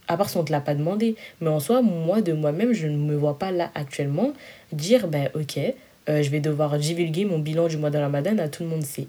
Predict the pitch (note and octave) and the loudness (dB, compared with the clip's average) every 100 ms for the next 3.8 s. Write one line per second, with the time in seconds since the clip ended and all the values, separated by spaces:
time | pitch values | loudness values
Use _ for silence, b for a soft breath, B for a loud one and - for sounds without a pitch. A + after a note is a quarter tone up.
0 | - _ - F#3 - B3+ D#4+ A3+ B B | -12 _ -4 -2 2 2 2 0 B B
1 | B D#3 C#3 - E3 D#3+ F#3 F3 E3 D3 | B -6 -4 -2 -2 -2 -4 -4 -4 -4
2 | D3+ D#3 D#3 F3 D#3+ C#3 C#3+ C3+ D#3 D3 | -4 -4 -6 -6 -4 -4 -2 -4 -2 0
3 | C#3 C#3+ C3+ C3+ - G3+ B3 | 0 -2 -2 -4 0 0 0